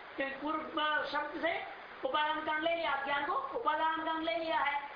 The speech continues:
इसे कहते हैं यहाँ अन्य काल कर दो, उपादानात् अतिरिक्तम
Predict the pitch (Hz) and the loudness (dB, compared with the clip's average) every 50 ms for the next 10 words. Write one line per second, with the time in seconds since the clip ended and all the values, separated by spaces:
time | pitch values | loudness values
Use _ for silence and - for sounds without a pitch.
0 | - - - 254 254 294 285 294 277 269 269 254 226 226 214 220 269 302 320 339 | -8 -6 -4 -2 0 -2 0 0 0 -2 0 0 -2 0 0 2 2 2 2 2
1 | 339 330 - - - - - 233 233 226 220 208 202 208 247 302 302 302 - - | 0 -2 -4 -6 -4 -2 -2 -2 0 -4 -6 -6 -4 -2 -2 0 0 -2 -4 -8
2 | - - - 254 247 247 - 247 240 226 202 208 202 202 220 254 285 277 277 269 | -10 -2 0 2 2 2 0 -2 -2 -4 -4 -2 -2 0 0 2 2 2 0 -2
3 | - - - - 220 226 214 254 262 254 233 226 226 220 196 196 302 233 247 269 | -4 -6 -6 -6 -6 -2 0 2 2 4 2 2 0 0 0 0 0 0 0 0
4 | 269 262 226 220 226 - 240 220 202 - - - - 294 269 233 - | 0 0 -2 -4 -4 -6 -6 -6 -6 -10 -12 0 10 12 12 12 12